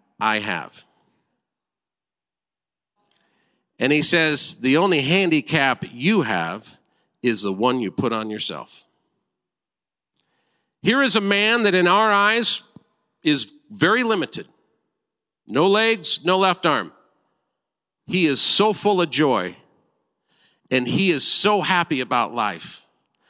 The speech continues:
and he refuses to refer to himself as handicapped. He has told me, "Brett, I am," see, he didn't get saved. He didn't come to know Jesus until after his accident. And he has said to me, "I am more whole now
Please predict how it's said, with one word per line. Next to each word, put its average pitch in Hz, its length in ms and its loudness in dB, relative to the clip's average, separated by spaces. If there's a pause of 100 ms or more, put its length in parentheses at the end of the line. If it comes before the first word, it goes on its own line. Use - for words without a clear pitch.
(260)
and 123 140 -2
he 170 120 0
refuses 135 880 -2
to - 200 -6
refer 127 340 0
to 117 140 -2
himself 101 400 -4
as 98 100 -2
handicapped. - 600 -10 (1120)
He 220 160 2
has 208 200 2
told 208 280 0
me, 196 100 0
"Brett, 190 400 0 (380)
I 185 220 2
am," 170 540 -4
see, 190 280 0
he 247 140 2
didn't 190 260 0
get 156 160 0
saved. 113 560 0
He 214 100 0
didn't 233 220 0
come 202 180 -2
to 165 60 0
know 143 160 0
Jesus 110 580 -2
until 120 300 -2
after 120 260 -2
his 104 180 -8
accident. 87 460 -8 (800)
And 104 100 -14
he 156 120 0
has 147 140 0
said 151 240 -2
to 151 60 -4
me, 143 240 -2
"I 139 140 2
am 123 160 -2
more 143 320 0
whole 175 380 -2
now 110 400 -4